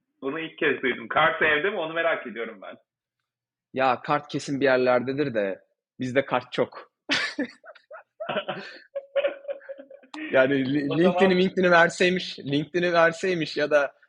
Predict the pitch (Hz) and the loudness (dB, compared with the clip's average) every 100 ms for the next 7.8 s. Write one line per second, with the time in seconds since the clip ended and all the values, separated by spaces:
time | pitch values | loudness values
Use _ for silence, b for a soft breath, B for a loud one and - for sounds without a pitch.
0 | - 156 156 156 160 156 156 151 151 151 | -6 -4 -2 0 2 0 2 4 4 2
1 | 196 165 - 135 151 160 170 170 165 143 | -6 -6 -6 -4 -2 -4 -4 -6 -8 -10
2 | _ - 160 - _ _ 123 113 113 - | _ -10 -10 -12 _ _ -6 -4 -6 -4
3 | 139 147 156 - 151 - 135 113 110 107 | -2 0 -2 -2 -4 -4 -4 -2 -2 0
4 | 120 123 123 127 127 - 127 135 143 131 | 0 0 -2 -2 -4 -10 -2 0 0 -2
5 | 170 175 131 104 - _ _ - 135 139 | -4 -4 -4 -4 -8 _ _ 0 2 2
6 | 156 143 147 160 165 135 143 160 170 175 | 0 2 0 0 0 2 4 2 2 -4
7 | 175 _ _ _ - 127 143 | -8 _ _ _ -6 2 2